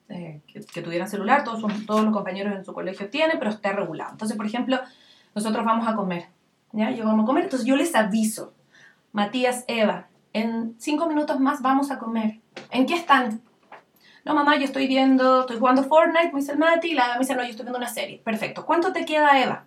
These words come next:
"A mí me queda diez minutos". Al Mati, "A mí me quedan cinco minutos para terminar la partida". ¿Qué pasa si yo les corto? Les digo, "Ya, listo, hasta aquí nomás". Yo puedo flexibilizar. "Ok, quedemos en, ¿les parece que quedemos en diez minutos entonces? Mati, tú terminas y me vas a ayudar".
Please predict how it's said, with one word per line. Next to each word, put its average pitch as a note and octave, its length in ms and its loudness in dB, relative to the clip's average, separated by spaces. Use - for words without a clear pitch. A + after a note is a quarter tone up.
"A G#3+ 60 -4
mí C4 80 4
me C#4 120 2
queda C4+ 380 0
diez B3+ 260 -2
minutos". F#3+ 480 -4
Al F#3+ 120 -10
Mati, G#3+ 220 0
"A A3+ 60 -4
mí B3 100 -4
me B3+ 120 -2
quedan C4 340 2
cinco F4 340 -2
minutos C#4+ 300 2
para B3+ 160 -2
terminar A3+ 280 0
la A3+ 80 0
partida". - 360 -8
¿Qué F4+ 80 0
pasa G4 260 4
si F4 160 -4
yo D#4+ 220 0
les C4+ 180 -2
corto? G#3+ 480 -2
Les A3 100 -4
digo, B3 120 -2
"Ya, F4 400 4
listo, C4+ 380 0
hasta A3 140 -4
aquí D#4+ 120 -2
nomás". G#3+ 280 0
Yo E4+ 260 -6
puedo C#4 260 -8
flexibilizar. - 640 -14
"Ok, C4+ 160 0
quedemos D#4+ 420 0
en, F4 200 0
¿les A#3 120 -8
parece D4 240 0
que G4 100 0
quedemos D4 320 2
en C#4 120 2
diez B3+ 180 0
minutos C4 340 0
entonces? C4+ 420 -4
Mati, A3 220 0
tú C4 120 -6
terminas D4 400 0
y C4 40 0
me A#3 100 -4
vas A3 120 -4
a A#3 40 -4
ayudar". G3+ 380 -4